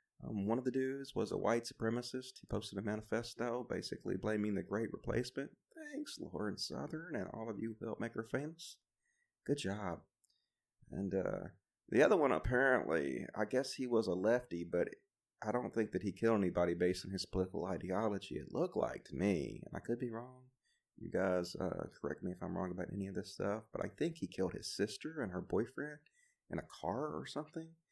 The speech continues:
And then after he killed his sister and her boyfriend in a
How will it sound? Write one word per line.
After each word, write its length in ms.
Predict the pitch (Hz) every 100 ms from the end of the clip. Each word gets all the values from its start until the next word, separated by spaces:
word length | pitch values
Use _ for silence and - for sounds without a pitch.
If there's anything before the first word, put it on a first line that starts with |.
| _ _
And 220 | 180 - 98
then 160 | 90 -
after 260 | - -
he 140 | 92 98
killed 400 | - 87 95 90
his 160 | 80
sister 400 | - - - - -
and 100 | 90
her 140 | -
boyfriend 540 | 85 90 - 52 - -
in 80 | -
a 120 | -